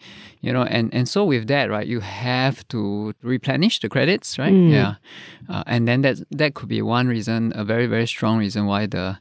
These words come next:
Speaker 1: the spending is, is, uh, committed because of the need to replenish the credit. But if that's the case, then you got to look at why you're losing those credits, right? Yeah,
Speaker 2: Mm.
Speaker 1: and, and that could be a, a much cheaper way of, uh, not spending, just by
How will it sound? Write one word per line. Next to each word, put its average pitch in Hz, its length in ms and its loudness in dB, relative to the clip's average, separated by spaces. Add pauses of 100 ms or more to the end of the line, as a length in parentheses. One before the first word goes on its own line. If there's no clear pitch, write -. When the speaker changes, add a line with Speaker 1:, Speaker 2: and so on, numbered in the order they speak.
(400)
Speaker 1:
the 95 280 -2
spending 107 560 0
is, 101 340 -6
is, 98 340 -6
uh, 98 160 -4
committed 104 560 -4
because - 680 -2
of 95 120 -4
the 90 60 -2
need 98 240 0
to - 120 -10
replenish 95 840 -4
the 101 100 -8
credit. 98 320 -8
But 123 140 -2
if 127 220 -4
that's 151 220 2
the - 100 -6
case, 127 280 -2
then 120 160 2
you 107 60 -4
got 98 140 -2
to 104 60 -4
look 104 180 -4
at 82 180 -4 (520)
why 120 260 0
you're 120 140 -4
losing 107 340 -4
those 104 200 -4
credits, 92 440 -6
right? - 200 -6 (100)
Yeah, 170 260 4
Speaker 2:
Mm. 143 240 4
Speaker 1:
and, - 160 -4
and 110 140 -2
that 127 200 0
could 113 180 -6
be 104 140 -4
a, 92 360 -8
a 110 80 -12
much 95 220 -6 (160)
cheaper 107 240 -4
way 101 160 0
of, 95 160 -6 (100)
uh, - 360 -6 (220)
not 117 220 -2
spending, 104 580 -2
just 110 180 0
by 95 280 0